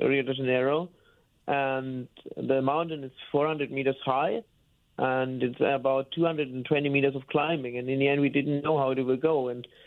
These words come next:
the route we were looking for, the, the mountain guide and the other two guys, they were climbing it one day. And then they came back after eleven hours, because usually you'll, it takes three hours. They came back after eleven hours. I was waiting in the hotel, and every hour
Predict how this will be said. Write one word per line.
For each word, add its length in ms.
the 80
route 260
we 100
were 400
looking 300
for, 340
the, 520
the 60
mountain 420
guide 320
and 120
the 60
other 140
two 180
guys, 300
they 60
were 100
climbing 400
it 80
one 240
day. 340
And 100
then 140
they 120
came 300
back 200
after 260
eleven 320
hours, 400
because 260
usually 360
you'll, 260
it 160
takes 240
three 160
hours. 280
They 100
came 240
back 160
after 240
eleven 320
hours. 320
I 60
was 220
waiting 280
in 80
the 80
hotel, 500
and 100
every 240
hour 340